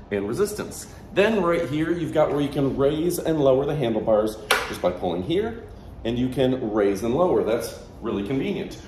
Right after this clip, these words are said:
You can also move the seat left, right, just tighten it down when you're done, or forward and back and up and down. So if you're a little bit taller, you're a little bit shorter,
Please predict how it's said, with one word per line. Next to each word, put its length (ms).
You 120
can 160
also 240
move 240
the 60
seat 440
left, 300
right, 500
just 200
tighten 260
it 80
down 240
when 80
you're 100
done, 420
or 480
forward 300
and 120
back 540
and 300
up 180
and 160
down. 540
So 140
if 100
you're 80
a 40
little 140
bit 80
taller, 320
you're 120
a 40
little 120
bit 160
shorter, 500